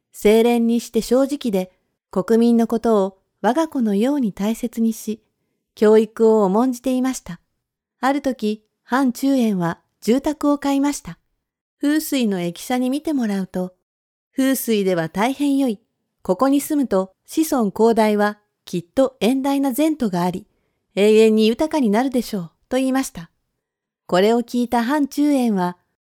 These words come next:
子供たちが勉強することができるように、今の学校である学童にこの住宅を寄付して改造しました。彼は、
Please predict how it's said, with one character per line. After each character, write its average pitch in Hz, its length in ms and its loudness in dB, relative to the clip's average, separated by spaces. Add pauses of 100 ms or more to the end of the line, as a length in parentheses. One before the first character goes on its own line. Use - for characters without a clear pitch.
(100)
子 190 120 -2
供 240 240 2
た 277 140 -2
ち 202 160 -4
が 175 100 -2
勉 240 280 0
強 285 200 0
す 285 160 -6
る 285 100 -2
こ 294 120 -4
と 302 100 -2
が 285 140 0
で 185 160 -2
き 294 160 -6
る 302 100 0
よ 254 180 2
う 226 40 2
に、 185 260 -2 (540)
今 311 260 0
の 233 120 0
学 170 280 -6
校 254 220 0
で 254 120 0
あ 254 100 0
る 202 240 -2 (420)
学 185 280 -2
童 240 200 2
に 226 220 -4 (400)
こ 196 120 0
の 247 120 2
住 285 220 0
宅 285 320 -2
を 277 100 2
寄 330 200 -2
付 330 100 0
し - 120 -12
て 180 220 -8 (220)
改 220 220 2
造 240 160 2
し 233 160 -4
ま 233 100 0
し - 80 -14
た。 175 180 -16 (800)
彼 247 240 2
は、 202 240 -2